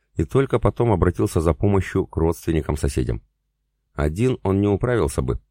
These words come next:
«Белка-два», хламина килограммов на пятьдесят. У нее габариты в притирку с чердачным лазом. Меня, чтобы не путался под ногами,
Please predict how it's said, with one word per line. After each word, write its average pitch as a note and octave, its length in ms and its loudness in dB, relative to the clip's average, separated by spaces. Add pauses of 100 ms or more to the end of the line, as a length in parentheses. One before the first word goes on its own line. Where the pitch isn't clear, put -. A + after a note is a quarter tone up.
(420)
«Белка-два», E2+ 880 0 (160)
хламина F#2+ 640 0
килограммов F2 600 0
на F2 100 2
пятьдесят. E2+ 560 -2 (560)
У F2+ 100 2
нее G2 260 4
габариты F#2 500 4
в - 80 -4
притирку F#2 500 -2
с - 60 -6
чердачным E2+ 640 -2
лазом. B1 340 -4 (880)
Меня, E2+ 380 2
чтобы F2 260 -2
не F2+ 80 2
путался F2 400 -2
под D#2 160 -2
ногами, E2 480 -2